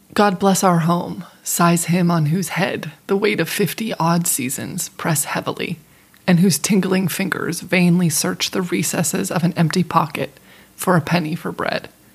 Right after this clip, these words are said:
He thoughtfully runs over the past and thinks, "What might have been?" And from the past and the present, he madly plunges into the future and exclaims, "What will it be?"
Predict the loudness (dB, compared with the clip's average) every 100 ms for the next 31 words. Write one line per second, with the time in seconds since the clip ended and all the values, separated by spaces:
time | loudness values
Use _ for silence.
0 | _ _ _ _ _ _ _ _ -4 -2
1 | 2 2 2 2 2 2 0 0 -2 -4
2 | -4 0 0 0 -2 -4 -2 0 -2 -4
3 | -10 _ _ _ -4 2 2 4 2 2
4 | 0 -6 -8 -12 -16 _ _ _ _ _
5 | -2 0 2 2 2 0 0 0 0 0
6 | 0 0 0 0 -2 0 2 4 4 4
7 | 2 0 0 0 0 -2 -2 -2 -4 -8
8 | -6 -6 -4 -4 -2 -2 -4 -4 0 2
9 | 2 0 -6 _ _ _ _ _ 0 2
10 | 4 2 2 -2 -6 -6